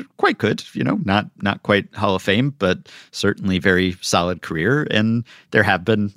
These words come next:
a lot of, uh, great pitchers who have pitched perfect games, but there are also some, some randos. <laughs> I guess Don Larson himself, uh, not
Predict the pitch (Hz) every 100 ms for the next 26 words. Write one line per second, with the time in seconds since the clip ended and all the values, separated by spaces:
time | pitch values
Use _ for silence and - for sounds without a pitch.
0 | - 117 120 113 98 - 123 120 107 95
1 | 110 - 120 - 139 139 117 98 101 143
2 | - - _ _ - 160 - 156 - 156
3 | 170 190 - 170 165 - _ - - -
4 | 156 - 143 156 147 156 - 151 147 156
5 | 123 90 - - - - 240 120 110 127
6 | - - - - - 110 107 113 110 117
7 | 110 117 120 113 131 107 - - 101 98
8 | 92 - 101 101 92